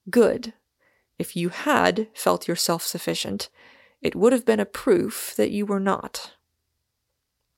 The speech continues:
Humility isn't necessarily the main theme of this book, but this is a little gem that C S Lewis offers us in the midst of everything else. "If you had felt yourself sufficient,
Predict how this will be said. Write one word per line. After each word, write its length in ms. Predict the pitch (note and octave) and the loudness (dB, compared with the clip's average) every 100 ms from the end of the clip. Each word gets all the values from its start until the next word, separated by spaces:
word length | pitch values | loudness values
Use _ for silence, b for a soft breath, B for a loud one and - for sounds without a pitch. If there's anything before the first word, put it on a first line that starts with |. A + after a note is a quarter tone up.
| b b b b b b b b | b b b b b b b b
Humility 720 | - F3+ G3+ B3 A3+ G3+ G3+ | -6 2 6 8 6 4 4
isn't 240 | F#3+ F#3 | 4 4
necessarily 800 | E3 F#3+ - - G#3 G#3 F#3 F3+ | -2 -4 -2 0 2 2 2 0
the 100 | E3+ | -2
main 540 | E3+ F3+ F#3+ F#3+ F#3 F#3 _ | -2 0 2 2 0 -2 _
theme 480 | - F#3 E3+ F3+ | -8 -4 -2 0
of 180 | A#3+ G3 | 0 0
this 200 | F3 F3 | -2 -2
book, 380 | - E3+ G3 - B B B B | 4 4 4 -2 B B B B
but 200 | - - | -8 2
this 200 | G#3+ C#4 | 2 4
is 200 | D#4 D#4 | 2 2
a 80 | C#4 | 4
little 340 | B3+ B3+ B3 G#3+ | 6 6 6 4
gem 680 | F3+ G3 F#3 C#3+ C#3 F3+ - _ | 2 2 4 2 -2 -10 -14 _
that 320 | G3+ F3+ E3+ - | -2 2 2 0
C 180 | - | 0
S 160 | F#3+ F3+ | 0 2
Lewis 300 | F#3 F3+ F3 | 0 2 0
offers 380 | - F3+ F3 D#3+ | 2 2 0 -2
us 220 | D#3+ - | -2 -2
in 100 | F3+ | -2
the 80 | F3 | -2
midst 400 | F3 F3+ F#3 - | 0 0 0 -4
of 80 | E3 | -4
everything 380 | E3 E3 E3 E3 | -4 -6 -6 -4
else. 420 | - - - - _ _ _ _ _ _ _ _ | -4 -4 -6 -8 _ _ _ _ _ _ _ _
"If 140 | E3 | -6
you 80 | F3 | -4
had 180 | E3+ D#3+ | -4 -6
felt 460 | - G#3+ C4+ D4 | 0 4 4 2
yourself 480 | B3 A#3+ - G3 F#3+ | 0 0 2 2 2
sufficient, 680 | - G3 - F3 - E3 | -2 -4 -4 -4 -4 -6